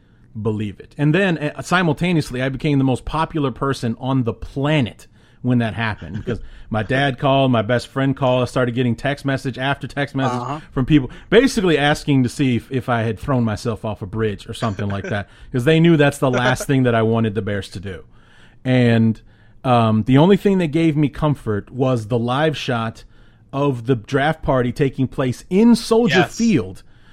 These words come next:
Speaker 2: Yes.
Speaker 1: with basically every other Bear fan just as pissed off as I was. Like, no one could believe the Bears did that. And,
Speaker 2: That
Speaker 1: um,
Speaker 2: was, that was maybe one of my most popular tweets from the Pride of Detroit account. I took a video of that, of just, like,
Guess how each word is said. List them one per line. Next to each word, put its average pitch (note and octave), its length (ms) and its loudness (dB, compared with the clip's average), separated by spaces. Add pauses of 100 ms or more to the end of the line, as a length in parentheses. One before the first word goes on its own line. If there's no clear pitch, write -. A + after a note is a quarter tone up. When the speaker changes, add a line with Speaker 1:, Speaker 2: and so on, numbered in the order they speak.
Speaker 2:
Yes. A#2+ 240 -2
Speaker 1:
with D3 220 4
basically F#3 520 0
every F#3 320 2
other E3 180 2
Bear D3 280 2
fan C3+ 500 -2
just C#3+ 360 -4
as C3 100 -6
pissed - 300 -2
off A2+ 240 -6
as G#2 160 -4
I G2+ 160 -4
was. F2+ 240 -12
Like, A2+ 160 -4
no B2+ 240 4
one F3 280 0
could D3+ 280 -6
believe C3 500 -2
the A2 80 -6
Bears G2 300 -8
did F#2+ 220 -14
that. - 200 -20 (680)
And, C3 300 0
Speaker 2:
That G#3 140 4
Speaker 1:
um, F3+ 180 4
Speaker 2:
was, D#3+ 120 -2
that D#3+ 200 0
was G#3+ 180 -2
maybe F#3 380 -2
one D#3 320 0
of D3 100 -4
my C#3+ 200 0
most C3 240 -4
popular B2+ 340 -4
tweets B2 340 -10
from B2+ 140 -8
the A#2+ 60 -6
Pride A#2 200 -4
of A2+ 80 -4
Detroit A#2 320 -6 (120)
account. B2+ 320 -4
I - 20 -2
took A2+ 180 -10
a B2+ 60 -4
video A#2+ 340 -2
of A#2 100 -4
that, B2 180 0
of A#2 80 -8
just, C3 180 -6
like, C3+ 160 -2